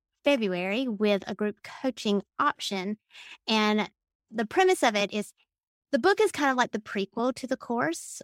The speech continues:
where in the book I talk about the nine acknowledgement languages and how to understand yourself and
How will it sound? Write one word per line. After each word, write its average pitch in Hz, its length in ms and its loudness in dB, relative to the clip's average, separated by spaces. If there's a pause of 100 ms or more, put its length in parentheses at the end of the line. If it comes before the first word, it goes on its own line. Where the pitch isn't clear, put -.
where 208 420 -2
in 214 200 0
the 202 60 -2
book 262 340 0
I 240 60 0
talk 208 240 -4
about 196 220 -2
the 196 80 -6
nine 196 260 2
acknowledgement 196 600 -4
languages 196 540 -2
and 185 200 -4 (280)
how 208 380 -2
to 202 520 -4
understand 208 440 0
yourself 247 540 0 (120)
and 190 380 -4